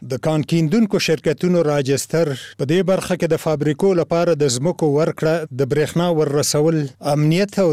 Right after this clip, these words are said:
د خصوصي سکتور ملاتړ. هغه وړاندیزونه وو چې د افغانستان د خصوصي سکتور استازو د دوشنبې په ورځ د سوداګرۍ او صنایعو د خونې او کانونو او پټرولیم وزارت په ګډه مشورتي غونډه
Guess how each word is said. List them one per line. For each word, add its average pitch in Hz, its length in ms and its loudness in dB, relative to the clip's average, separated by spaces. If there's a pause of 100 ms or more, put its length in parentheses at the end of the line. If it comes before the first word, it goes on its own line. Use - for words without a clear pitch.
د 147 100 -2
خصوصي 160 480 -2
سکتور 175 480 0
ملاتړ. 151 400 0 (220)
هغه 175 260 2
وړاندیزونه 156 640 0
وو 160 160 0
چې 151 320 -4
د 143 140 -2
افغانستان 151 580 0
د 180 100 -2
خصوصي 165 460 -2
سکتور 180 480 0
استازو 165 480 0
د 143 160 -2
دوشنبې 170 360 0 (120)
په 151 80 4
ورځ 139 380 0
د - 100 -2
سوداګرۍ 151 560 2
او 151 160 0
صنایعو 156 480 0
د - 80 -6
خونې 175 220 0 (100)
او - 20 2 (160)
کانونو 160 460 2
او - 80 -8
پټرولیم 151 680 0
وزارت 143 480 0
په - 260 -12 (120)
ګډه 196 160 2 (100)
مشورتي 156 560 0
غونډه 170 280 0